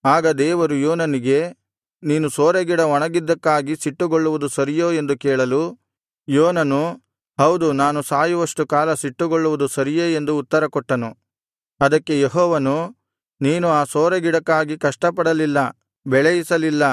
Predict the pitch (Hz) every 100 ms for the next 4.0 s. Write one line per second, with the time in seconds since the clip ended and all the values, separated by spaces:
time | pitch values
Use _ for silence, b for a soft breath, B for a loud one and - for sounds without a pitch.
0 | 117 _ _ _ _ - 143 156 151 156
1 | 151 147 175 185 180 160 139 156 - 175
2 | 196 - - 147 151 147 165 170 170 160
3 | 139 139 160 165 160 151 143 135 113